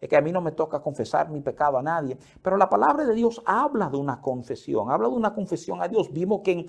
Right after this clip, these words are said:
la epístola de Santiago se nos habla inclusive de confesar nuestros pecados unos a los otros, de, de no darle,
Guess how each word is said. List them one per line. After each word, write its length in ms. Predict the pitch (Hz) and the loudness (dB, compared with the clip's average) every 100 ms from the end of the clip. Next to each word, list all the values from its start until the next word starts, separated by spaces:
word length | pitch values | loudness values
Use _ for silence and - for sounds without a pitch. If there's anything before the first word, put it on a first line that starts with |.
| - - - | -16 -10 4
la 120 | 151 | 4
epístola 500 | 147 196 196 220 196 | 4 -2 0 2 2
de 120 | 170 | 0
Santiago 720 | - 139 120 175 196 240 175 | -2 -4 -4 -2 -2 -2 -4
se 160 | - 151 | -4 -6
nos 180 | - - | -4 -4
habla 200 | 190 208 | -4 -4
inclusive 500 | 196 151 185 180 180 - - | -8 -6 -2 0 -2 -10 -4
de 160 | 196 170 | -2 0
confesar 560 | 175 175 160 196 262 | 0 0 0 0 -2
nuestros 320 | 240 220 220 | -2 -4 -4
pecados 520 | - 180 180 190 185 - | -4 -4 -2 -2 -2 -2
unos 400 | 185 208 202 - | 0 0 0 -4
a 80 | 156 | -4
los 220 | 160 147 | -2 -2
otros, 400 | 208 208 143 - | -2 -2 -4 -2
de, 180 | 139 147 151 - | 2 2 0 -14
de 240 | - 180 170 | -6 -4 -2
no 220 | 180 262 | -2 -2
darle, 580 | 208 220 226 214 208 | -2 -4 -4 0 -2